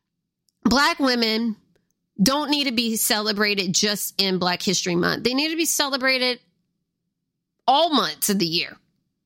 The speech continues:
every day, right? So I'm going to make this miniseries as long as I,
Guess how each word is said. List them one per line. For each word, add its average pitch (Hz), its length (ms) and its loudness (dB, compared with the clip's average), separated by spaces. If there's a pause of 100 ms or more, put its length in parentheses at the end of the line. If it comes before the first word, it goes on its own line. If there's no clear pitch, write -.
(120)
every 302 260 2
day, 254 440 -4 (360)
right? 233 320 0 (960)
So 302 440 0 (260)
I'm 254 300 2
going 254 420 2
to - 200 0
make 262 300 0
this 254 200 0
miniseries 269 720 0
as 254 140 -2
long 254 240 2
as 247 140 -2
I, 233 180 -2